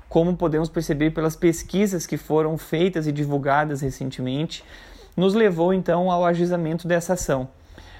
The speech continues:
para permitir que fosse inviabilizado o corte no fornecimento de energia elétrica às unidades residenciais, abrangendo aqui tanto as unidades de baixa renda,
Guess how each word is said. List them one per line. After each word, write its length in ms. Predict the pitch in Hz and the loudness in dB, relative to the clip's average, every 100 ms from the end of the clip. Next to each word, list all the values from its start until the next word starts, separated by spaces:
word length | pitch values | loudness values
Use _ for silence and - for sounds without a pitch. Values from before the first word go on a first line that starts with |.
| - | -4
para 140 | - 180 | 4 4
permitir 760 | 208 214 214 - - 202 196 190 | 6 2 2 -2 0 2 0 -4
que 220 | - 208 | -2 -2
fosse 420 | 190 196 196 - | 2 2 2 0
inviabilizado 880 | 196 240 262 226 175 156 143 147 165 | -2 0 0 0 0 0 2 2 4
o 60 | 156 | -2
corte 580 | - 143 156 165 - - - - - | 0 2 2 0 -6 -8 -10 -16 -4
no 120 | 160 | -2
fornecimento 540 | 156 170 165 175 160 170 | 0 0 0 -2 -2 0
de 60 | |
energia 320 | 170 160 156 | -2 -2 -2
elétrica 440 | 156 143 147 - 170 - | -2 0 -4 -2 -4 2
às 260 | 190 214 | 2 2
unidades 580 | 214 190 160 151 165 156 | 0 0 0 0 0 -2
residenciais, 1000 | 165 165 165 160 160 - 131 127 - - - - - - | 0 0 0 -2 -2 0 0 0 -10 -16 -20 -20 -8 0
abrangendo 680 | 135 156 165 147 156 160 | 2 2 2 2 2 2
aqui 280 | 156 156 139 | 0 0 -4
tanto 440 | 127 180 196 214 175 | 0 2 2 2 -2
as 80 | |
unidades 600 | 156 147 143 139 139 139 | -2 -2 0 0 0 -4
de 80 | 135 | -4
baixa 360 | 139 143 147 165 | 0 0 0 -2
renda, 440 | 147 147 165 180 | 0 -2 0 -2